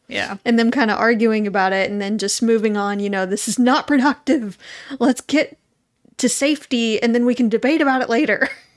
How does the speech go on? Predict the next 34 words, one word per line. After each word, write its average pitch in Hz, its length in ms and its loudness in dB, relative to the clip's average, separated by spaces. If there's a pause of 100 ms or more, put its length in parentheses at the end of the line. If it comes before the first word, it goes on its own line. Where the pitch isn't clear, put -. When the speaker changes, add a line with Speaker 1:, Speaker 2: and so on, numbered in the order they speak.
(160)
Speaker 1:
Yeah. 180 380 -2 (640)
Speaker 2:
And 226 320 2
then 247 300 2
they 226 160 2
start 220 300 -2
to 226 100 -4
see 202 580 -4
more 208 320 0
of, 196 220 -4 (240)
they 240 100 4
did 240 160 2
a 233 60 2
really 220 420 0
good 214 220 0
job - 280 -4
at - 120 -6
certain 220 260 -4
points - 520 -6 (500)
of 208 240 -2
when 214 260 2
they're 214 180 2
moving 208 420 2
the 196 60 -2
flashlights. 233 1000 -4 (340)
And 196 80 -6
I - 20 -4
know 196 140 -4
you 196 160 -2
didn't 196 180 -2
really 196 220 -2
see 190 260 0
all 175 260 -2
of 190 80 -6
it, 208 300 -2